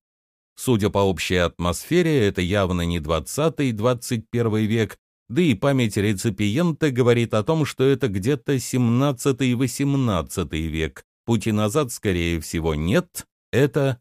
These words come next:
аксиома. Факт номер два. Моё тело пассив, истощено, травмировано, любое неосторожное движение может его доломать. Требуется срочная,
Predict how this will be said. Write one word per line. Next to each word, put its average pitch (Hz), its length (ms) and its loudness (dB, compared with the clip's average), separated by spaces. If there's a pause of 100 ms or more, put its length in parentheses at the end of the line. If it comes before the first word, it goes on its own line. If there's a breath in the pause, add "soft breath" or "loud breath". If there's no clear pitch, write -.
(140)
аксиома. 71 680 -4 (560)
Факт - 520 -4
номер 151 520 4
два. 78 540 -2 (400)
Моё 92 280 2
тело 156 380 2
пассив, - 840 -2 (180)
истощено, 98 840 -2
травмировано, 120 960 0 (200 loud breath)
любое 127 460 4
неосторожное 110 840 2
движение 107 600 0
может 101 320 0
его 101 340 2
доломать. 98 880 -2 (420)
Требуется 90 680 0
срочная, 139 760 0